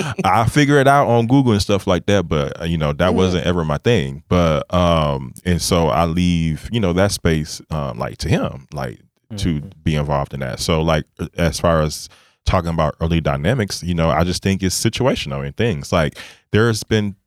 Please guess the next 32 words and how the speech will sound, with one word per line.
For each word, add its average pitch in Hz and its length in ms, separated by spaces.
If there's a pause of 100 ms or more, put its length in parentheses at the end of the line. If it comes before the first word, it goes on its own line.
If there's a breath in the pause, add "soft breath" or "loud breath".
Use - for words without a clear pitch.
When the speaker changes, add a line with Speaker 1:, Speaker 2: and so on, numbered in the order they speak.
(100)
Speaker 1:
things 104 500
because 98 460
we're 98 160
blending 92 400
families, 101 640
right? 92 320
We 90 180
have 92 320
open 90 280
conversation 90 640
and 80 200
open 92 280
dialogue 85 640
about 76 480
stuff - 400
with 92 80
our 98 120
families, 92 440
things 80 240
that 92 100
are 95 80
going 98 320
on, 87 500
you 87 60
know, 80 160
so 82 200
Speaker 3:
Yeah. 82 80
Speaker 1:
on 90 80
and 90 80
so 139 180
forth, 98 320
because 82 520